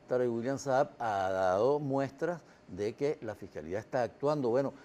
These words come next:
desde el Poder Ejecutivo, desde el pueblo organizado, desde la Asamblea Nacional Constituyente, desde todos los poderes constituidos, nosotros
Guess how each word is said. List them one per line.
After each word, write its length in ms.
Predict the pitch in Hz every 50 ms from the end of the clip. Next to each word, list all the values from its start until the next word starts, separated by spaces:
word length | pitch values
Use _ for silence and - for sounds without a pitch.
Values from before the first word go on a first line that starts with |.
| - -
desde 580 | - 113 139 139 131 110 110 123 127 127 123 123
el 480 | 123 120 120 117 120 117 117 117 113 95 -
Poder 280 | - 110 120 135 147 165
Ejecutivo, 640 | 165 165 147 - 139 110 175 180 175 165 147 131 123
desde 440 | 110 123 127 123 120 101 110 110 107
el 120 | 107 110
pueblo 480 | - - 131 135 143 147 151 156 165 156
organizado, 720 | 147 143 131 123 120 113 - - 156 156 160 151 143 131
desde 140 | 123 117 113
la 120 | 110 110
Asamblea 380 | 104 - - 101 101 110 123 131
Nacional 320 | 143 135 143 147 135 131
Constituyente, 800 | 117 143 139 - 143 123 120 120 117 143 156 156 143 - 131 120
desde 260 | 113 113 98 104 98 -
todos 340 | - - 139 156 165 165
los 120 | 156 147 -
poderes 400 | - 113 113 113 120 127 139 135
constituidos, 880 | - 143 147 147 131 - - - 135 - 151 151 147 139 127 123 123 - - - - - - - - - - -
nosotros 520 | 120 113 - 127 110 95 131 139 147 143